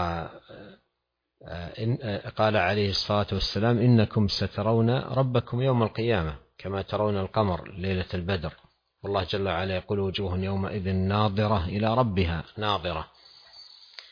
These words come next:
والنصوص في، في، في ثبوت رؤية المؤمنين ربهم يوم القيامة كثيرة. وهذه الترجمة فيها،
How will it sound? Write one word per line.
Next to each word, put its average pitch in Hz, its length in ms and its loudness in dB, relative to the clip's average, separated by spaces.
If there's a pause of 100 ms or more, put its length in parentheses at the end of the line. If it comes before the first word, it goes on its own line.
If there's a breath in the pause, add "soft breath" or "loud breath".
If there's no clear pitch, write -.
(520 loud breath)
والنصوص 110 920 2
في، 110 260 2
في، 92 360 -2
في 92 360 -2
ثبوت 104 760 -2
رؤية 104 380 -4 (100)
المؤمنين 98 720 0
ربهم 90 720 -2 (280)
يوم 107 300 -2
القيامة 98 560 -4
كثيرة. 82 540 -6 (1040 loud breath)
وهذه 104 920 0
الترجمة 107 680 -2
فيها، 110 640 -2